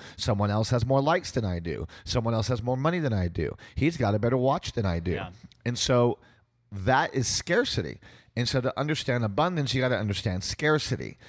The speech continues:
Speaker 1: Scarcity is the conversation of, I don't have enough, I'm not enough. I don't have enough time. I don't have enough money. I don't have enough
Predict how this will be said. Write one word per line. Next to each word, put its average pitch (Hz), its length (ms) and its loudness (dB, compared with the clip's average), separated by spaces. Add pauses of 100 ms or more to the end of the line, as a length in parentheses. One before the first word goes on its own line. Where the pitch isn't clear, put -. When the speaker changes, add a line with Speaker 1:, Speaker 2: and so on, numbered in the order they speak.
(180)
Speaker 1:
Scarcity 135 960 2
is 110 180 2
the 113 80 -2
conversation 117 760 0
of, 101 180 0 (100)
I 101 80 0
don't 104 140 0
have 98 160 0
enough, 147 560 0 (280)
I'm 85 160 -4
not 117 240 2
enough. 127 580 0 (380)
I - 60 0
don't 107 100 2
have 98 140 0
enough 87 240 -4
time. 151 480 2
I 120 40 0
don't 92 160 -2
have 82 100 -2
enough 82 240 -6
money. 151 440 2
I 101 60 0
don't 95 140 0
have 95 120 -2
enough 92 160 -6